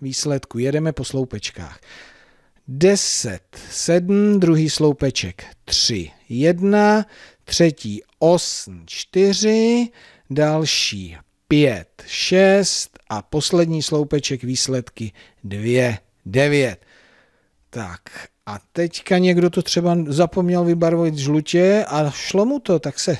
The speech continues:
teďka přesvědčíme, jak vám to jde a třeba si to domalujete potom. Tak,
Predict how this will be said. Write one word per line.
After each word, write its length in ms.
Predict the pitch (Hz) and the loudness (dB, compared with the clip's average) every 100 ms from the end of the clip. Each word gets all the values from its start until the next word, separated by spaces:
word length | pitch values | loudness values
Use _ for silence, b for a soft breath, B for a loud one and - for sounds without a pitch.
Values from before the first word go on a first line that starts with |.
| - | -6
teďka 300 | - 151 - | -16 -8 -8
přesvědčíme, 680 | - 139 - 151 - 170 175 | -6 -6 -4 -4 -2 -2 0
jak 160 | 175 165 | 0 0
vám 200 | 175 170 | 0 2
to 140 | - | 0
jde 200 | 120 160 | 2 2
a 60 | 151 | 2
třeba 260 | - 123 | -2 -4
si 120 | 120 131 | -6 -6
to 140 | 113 | -6
domalujete 560 | 110 113 110 107 104 98 | -6 -6 -6 -6 -8 -10
potom. 400 | 95 - 76 73 B B B B B B _ | -10 -12 -14 -14 B B B B B B _
Tak, 500 | 107 85 - - | -8 -8 -12 -20